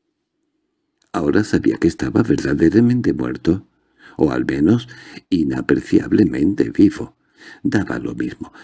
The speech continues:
De todos modos persistía el olor. Resignado oiría las últimas oraciones,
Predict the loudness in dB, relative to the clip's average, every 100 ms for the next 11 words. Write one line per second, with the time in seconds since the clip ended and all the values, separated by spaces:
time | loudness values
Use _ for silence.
0 | -20 -4 -2 0 0 0 -4 -2 2 2
1 | 0 -4 -4 -4 -2 -2 -2 0 2 2
2 | 2 -6 -6 -6 -6 -8 -12 -18 -20 _
3 | _ _ _ _ _ _ _ _ _ _
4 | _ _ _ 0 2 2 2 0 0 0
5 | 4 4 4 2 0 0 4 6 4 2
6 | -6 -2 0 2 2 2 -2 -4 -4 -4
7 | -8 -8 -8 -12 -14 -18